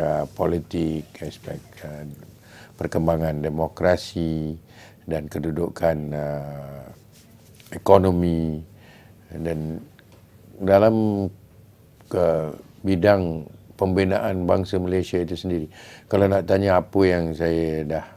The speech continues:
uh, lakukan selama lima bulan, saya fikir saya selalunya tak suka untuk mengukur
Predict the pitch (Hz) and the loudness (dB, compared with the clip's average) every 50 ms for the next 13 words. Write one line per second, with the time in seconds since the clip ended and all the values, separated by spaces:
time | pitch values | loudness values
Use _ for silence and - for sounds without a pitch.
0 | - - - - - - - - _ _ _ - - 87 82 80 80 85 82 - | -20 -20 -20 -20 -20 -20 -20 -20 _ _ _ -10 -6 -6 -4 -2 0 0 0 0
1 | - 82 - - 85 80 80 78 73 - - 78 78 80 80 80 80 80 80 78 | -2 -6 -2 0 0 0 0 -2 -6 -10 -12 -12 -8 -4 -4 -4 -2 -4 -6 -6
2 | 80 80 80 82 80 78 82 87 85 82 80 73 71 71 76 - - - - - | -6 -6 -6 -6 -6 -6 -4 -2 -2 -2 -2 -2 -4 -8 -14 -18 -20 -20 -20 -20
3 | - - - - - - - - 92 87 92 92 110 95 - 104 95 92 - - | -20 -20 -20 -20 -20 -16 -12 -10 -8 -8 -4 -2 -2 -2 2 2 0 0 0 -6
4 | - - 82 85 85 85 87 90 87 92 87 76 - 87 - - - 82 76 - | -12 -4 0 2 2 2 2 -2 -2 -4 -4 -4 -4 -6 -6 -6 -8 -10 -8 -6
5 | 90 87 82 80 80 76 87 85 82 82 80 80 80 85 78 - - - 85 80 | -4 -4 -4 -4 -6 -8 -8 -8 -6 -6 -6 -4 -4 -6 -6 -6 -2 0 0 0
6 | 76 71 71 | 0 -2 -4